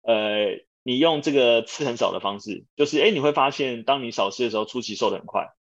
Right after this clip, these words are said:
尤其是用低糖饮食跟生酮饮食的人，会发现，哇，前面瘦好快哦，一个月、一个礼拜就瘦三公斤、五公斤。为什么？是因为其实那个时候，其实很多时候你都不是减重啊，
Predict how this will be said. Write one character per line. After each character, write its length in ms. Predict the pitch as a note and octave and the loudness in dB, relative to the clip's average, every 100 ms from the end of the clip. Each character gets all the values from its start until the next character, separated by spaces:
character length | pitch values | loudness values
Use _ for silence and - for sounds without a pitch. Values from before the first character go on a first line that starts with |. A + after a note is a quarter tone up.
| _ | _
尤 80 | B2 | -2
其 180 | C3+ B2+ | 2 2
是 280 | D3+ C#3 | 2 2
用 260 | C3+ C#3+ B2+ | 2 0 0
低 100 | D3 | -6
糖 220 | C#3+ A#2 | -6 -8
饮 120 | G2+ | -8
食 340 | G2 G2+ G2+ G2 | -12 -10 -10 -2
跟 260 | A#2 A2+ | -2 -2
生 140 | A#2 C3+ | -4 -4
酮 160 | A#2+ | -4
饮 60 | G2 | -8
食 120 | - | -12
的 140 | F#2 E2+ | -6 -6
人， 220 | - - _ _ _ | -6 -10 _ _ _
会 80 | E3 | -2
发 120 | D#3+ | -2
现， 120 | D#3 D#3+ | -4 -2
哇， 340 | D#3+ B2+ A#2+ | -2 -2 -4
前 160 | - D3 | -6 -6
面 120 | D#3 | 0
瘦 120 | D3 | 0
好 140 | B2 | 0
快 220 | G#2 G#2+ G2 | 2 0 0
哦， 40 | |
一 80 | B2+ | -2
个 160 | - | -4
月、 220 | A2+ B2 A#2 | -2 -2 -2
一 40 | |
个 80 | B2 | -2
礼 80 | A2 | -2
拜 160 | G2 A2+ | 0 0
就 60 | |
瘦 180 | A2 A2+ | 0 -4
三 160 | - G#2+ | -6 -10
公 180 | G#2 | -10
斤、 140 | G#2 G2 | -10 -12
五 40 | |
公 180 | - - | -16 -20
斤。 240 | - - - _ | -18 -18 -18 _
为 220 | A2 D3 | -2 2
什 100 | F#3 | 2
么？ 140 | G#2 G2 | -2 -6
是 120 | B2 | -6
因 100 | B2 | 0
为 220 | B2+ A2 - - _ | 2 2 -2 -20 _
其 140 | - E3 | 0 2
实 40 | |
那 120 | G3 | 4
个 80 | E3 | 2
时 100 | D3+ | 4
候， 80 | D3 | 2
其 140 | C3 | 0
实 100 | A#2+ | -6
很 140 | A#2 A2 | -4 0
多 100 | C3+ | 2
时 80 | |
候 80 | A#2+ | 2
你 80 | G2+ | 0
都 100 | A2 | -4
不 140 | G#2+ | -4
是 100 | G2+ | -8
减 200 | G#2 - - | -10 -14 -8
重 120 | - | -8
啊， 100 | - | -8